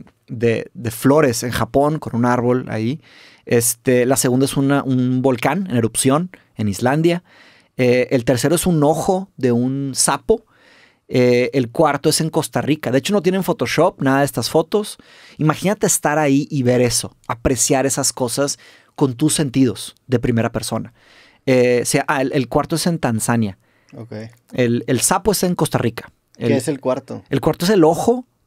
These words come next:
Speaker 1: de un sapo.
Speaker 2: No, no, pero el, el, el rojo.
Speaker 1: Ah, perdón, el cuarto es un lago, discúlpame.
Speaker 2: Ah, el lago.
Speaker 1: Se llama Lake Natron en
Speaker 2: Está cabrón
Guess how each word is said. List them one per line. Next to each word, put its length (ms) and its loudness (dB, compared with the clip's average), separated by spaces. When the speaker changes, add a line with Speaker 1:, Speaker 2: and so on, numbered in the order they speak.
Speaker 1:
de 140 2
un 240 2
sapo. 360 -4
Speaker 2:
No, 160 -2
no, 80 -6
pero 260 -6
el, 140 -6
el, 340 -2
el 120 -10
rojo. 220 -8
Speaker 1:
Ah, 120 -2
perdón, 220 2
el 100 0
cuarto 280 0
es 100 -4
un 100 4
lago, 320 2
discúlpame. 380 0
Speaker 2:
Ah, 20 -2
el 20 -10
lago. 60 -14
Speaker 1:
Se 160 0
llama 400 0
Lake 500 2
Natron 600 0
en 80 -8
Speaker 2:
Está 120 -4
cabrón 100 -2